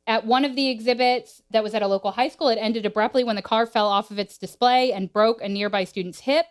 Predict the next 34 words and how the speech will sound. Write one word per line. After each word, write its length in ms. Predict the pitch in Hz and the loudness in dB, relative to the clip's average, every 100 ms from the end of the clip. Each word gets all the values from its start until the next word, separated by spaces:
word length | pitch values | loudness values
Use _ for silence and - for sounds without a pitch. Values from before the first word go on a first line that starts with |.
| _ _ _ _ | _ _ _ _
And 220 | - 226 233 | 0 2 4
then 640 | 294 294 247 240 247 302 - | 2 4 2 2 0 -2 0
they 180 | 208 | 0
were 220 | 202 202 196 | 0 -2 -2
transporting 720 | - 247 294 - 277 254 233 | -2 0 0 0 2 2 2
it 280 | 196 196 - | -2 -2 0
back 340 | 214 240 320 _ | 2 2 -2 _
to 500 | - 277 262 254 254 | -4 -2 0 2 0
Burris, 760 | 214 240 214 175 180 285 - - _ _ _ _ | 2 2 2 2 -2 -4 -12 -20 _ _ _ _
um, 180 | 202 202 | -2 0
and 80 | 208 | 2
it 80 | |
was 140 | 208 214 | 2 2
in 80 | 196 | -2
a 60 | |
sealed 520 | - - 262 294 320 | -4 0 2 4 0
container. 760 | - 302 294 226 220 180 180 240 - _ _ _ _ _ _ 226 | 0 0 2 0 0 -2 -4 -6 -10 _ _ _ _ _ _ 0
And 800 | 220 214 214 214 214 208 208 - - | 2 2 2 0 0 -2 -4 -10 -6
when 360 | 190 226 226 | 0 2 2
the 140 | 220 220 | 2 2
container 420 | 269 262 254 254 | 0 2 2 2
got 160 | 226 | 0
back 160 | 208 202 | 0 -2
to 80 | 233 | 0
Burris, 380 | 302 311 311 269 | 2 2 2 -2
he 80 | |
signed 400 | 214 247 254 277 | -2 0 2 0
for 180 | - 294 | 0 0
it 80 | 285 | 0
because 220 | 214 208 | -2 -4
it 40 | 185 | -6
was 120 | - | -2
still 260 | - 262 | 2 2
sealed. 580 | 269 - 262 262 254 254 | 0 0 2 4 2 0